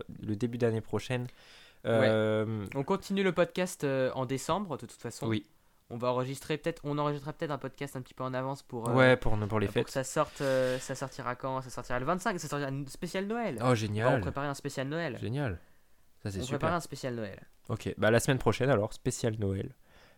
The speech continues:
Speaker 1: Euh,
Speaker 2: Ouais.
Speaker 1: on parlera un petit
Speaker 2: D'ailleurs,
Speaker 1: peu
Speaker 2: Paul,
Speaker 1: de
Speaker 2: faudra qu'on le tourne peut-être dans la semaine, parce que moi, le vingt-trois, je pars, euh, pour fêter, euh, euh, pour fêter, euh,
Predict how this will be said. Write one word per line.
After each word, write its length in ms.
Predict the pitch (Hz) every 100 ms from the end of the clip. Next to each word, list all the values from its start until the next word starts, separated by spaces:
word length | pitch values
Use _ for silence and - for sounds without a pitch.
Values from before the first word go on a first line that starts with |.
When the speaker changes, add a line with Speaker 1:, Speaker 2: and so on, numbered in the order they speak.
| - -
Speaker 1:
Euh, 440 | 98 95 92 95
Speaker 2:
Ouais. 120 | 123 - - - -
Speaker 1:
on 60 | 95
parlera 280 | 98 95 95
un 40 |
petit 60 | 98
Speaker 2:
D'ailleurs, 160 | 147
Speaker 1:
peu 80 | 170
Speaker 2:
Paul, 120 | 180
Speaker 1:
de 40 | 170
Speaker 2:
faudra 220 | 156 151
qu'on 160 | 156 151
le 60 |
tourne 240 | 147 175 160
peut-être 200 | 156 139
dans 100 | 135
la 120 | 135
semaine, 240 | - 175
parce 140 | 165 -
que 80 |
moi, 120 | 135 151
le 80 |
vingt-trois, 380 | 120 127 123 151
je 120 | 131
pars, 420 | 110 - 143 135 123
euh, 160 | 113 107 107
pour 100 | 110
fêter, 400 | - 113 117 113
euh, 60 | 104 - - - - - -
euh, 80 | - -
pour 140 | -
fêter, 480 | - 107 - 107
euh, 80 | 104